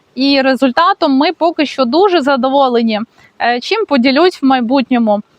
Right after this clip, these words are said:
І як сформувати гнізда з нижнього бруска, е, як та коли зупиняти активність маток, щоб запобігти пізньому розплоду.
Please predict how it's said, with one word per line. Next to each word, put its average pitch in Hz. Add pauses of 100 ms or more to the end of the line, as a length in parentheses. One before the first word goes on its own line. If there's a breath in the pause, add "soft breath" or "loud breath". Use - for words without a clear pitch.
(480 soft breath)
І 339
як 311
сформувати 285
гнізда 247
з 233
нижнього 262
бруска, 226 (540 soft breath)
е, 226
як 339
та 349
коли 302
зупиняти 269
активність 294
маток, 240
щоб 214
запобігти 247 (380 soft breath)
пізньому 277
розплоду. 247